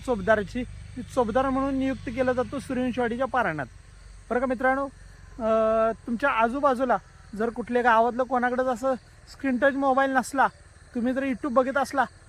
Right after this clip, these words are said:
तर मित्रांनो त्यांनाही सांगा की सूर्यवंशवाडीच्या, अ, विठ्ठल महाराजांनी आपल्याला, अ, त्यांच्या गावच्या पारायणाला बोलवलं सूर्यवंशवाडीला. सूर्यवंशवाडी, तालुका पाटण, जिल्हा सातारा बरं का मित्रांनो.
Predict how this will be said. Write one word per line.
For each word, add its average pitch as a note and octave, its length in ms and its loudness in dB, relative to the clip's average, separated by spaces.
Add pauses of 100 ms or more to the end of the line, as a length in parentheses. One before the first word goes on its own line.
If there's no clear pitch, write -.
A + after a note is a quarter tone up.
(120)
तर C#4 60 -4
मित्रांनो C4 420 -2
त्यांनाही C4 440 0
सांगा B3+ 320 2 (360)
की C#4+ 120 -4
सूर्यवंशवाडीच्या, C4+ 800 0 (420)
अ, B3 120 0 (460)
विठ्ठल A#3+ 380 0
महाराजांनी C#4+ 500 2 (320)
आपल्याला, B3+ 380 4 (420)
अ, G#3 60 -4 (960)
त्यांच्या A#3 280 0
गावच्या A#3+ 320 4
पारायणाला B3+ 380 4
बोलवलं C4+ 300 2
सूर्यवंशवाडीला. G#3 760 0 (380)
सूर्यवंशवाडी, A#3 580 -2 (440)
तालुका G3+ 280 2 (140)
पाटण, C4 460 2
जिल्हा A3 400 0
सातारा G3+ 640 -2 (520)
बरं A#3 140 2
का D4+ 80 -2
मित्रांनो. C#4 380 0